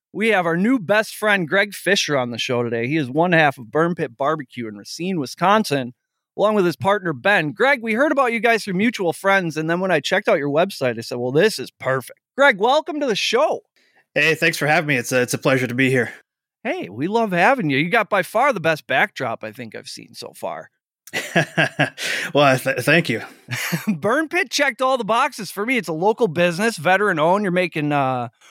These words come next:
Speaker 1: rubs, spices, and the like. Plus, you're giving back and helping the community and the veterans. Uh, it's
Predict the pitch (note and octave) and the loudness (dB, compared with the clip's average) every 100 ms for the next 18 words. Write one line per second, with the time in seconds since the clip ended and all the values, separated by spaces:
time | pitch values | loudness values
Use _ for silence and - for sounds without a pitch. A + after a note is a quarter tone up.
0 | _ _ - C#3+ F3+ F#3 D#3+ - - E3 | _ _ -2 2 4 2 -2 -8 0 2
1 | F3+ - F3 E3 F#3+ F#3+ F3+ F#3 G#3+ - | 2 -2 -6 -4 -2 2 4 4 2 0
2 | - G#3 C#4 - G#3 F3 G#3+ A#3 F#3+ F#3 | -2 2 2 2 -2 2 2 2 4 4
3 | G3 D#3+ F3 F#3+ F3 D#3+ D#3+ F#3 A3+ D#3+ | 2 0 0 0 -2 -6 -4 -2 0 0
4 | D3 C3+ B2 F3 G3+ G#2+ - - - D#3 | -2 -2 0 2 2 -4 -10 -16 -4 0
5 | C#3+ C3+ - | 2 0 -6